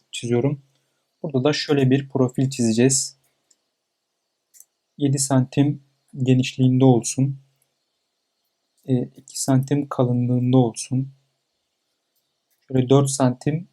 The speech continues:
taşıyıcıların geleceği bir alan olsun. Şurada da camın, e, olacağı bir boşluk çizelim.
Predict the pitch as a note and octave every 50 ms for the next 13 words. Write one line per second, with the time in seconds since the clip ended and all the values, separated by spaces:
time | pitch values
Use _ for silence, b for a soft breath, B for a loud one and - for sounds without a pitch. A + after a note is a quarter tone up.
0 | _ _ _ - C#3 C3+ C3+ C#3 C3 C3 C3 C3 C3 C3 C#3+ C#3 C3 B2+ B2 B2
1 | B2 A#2 B2 B2 C3 C3 A#2+ B2+ A#2+ A#2 - - _ - C3 B2+ B2+ C3 C3 B2
2 | A2+ G#2+ - - - C3 C3 C3+ C3+ - _ _ _ _ _ _ _ _ _ _
3 | _ _ _ _ _ _ _ _ _ _ _ _ _ _ _ _ _ _ _ _
4 | _ _ _ _ - - - D3+ C#3 C3 B2+ B2+ C#3 C3+ C3 C3+ C3+ B2+ C3 C#3
5 | C3+ C3 C3+ - - - _ _ _ _ _ _ _ _ _ _ _ _ D#3 C#3
6 | C3+ B2+ C3+ - C3 B2+ B2+ B2+ B2 C3 C3 C3+ C3 B2+ B2+ C3+ C3 - - _
7 | _ _ _ _ _ _ _ _ _ _ _ _ _ C3 C3 C3 - - - C#3+
8 | C#3+ - - - A#2+ A#2+ A#2 A#2+ C3+ C3+ -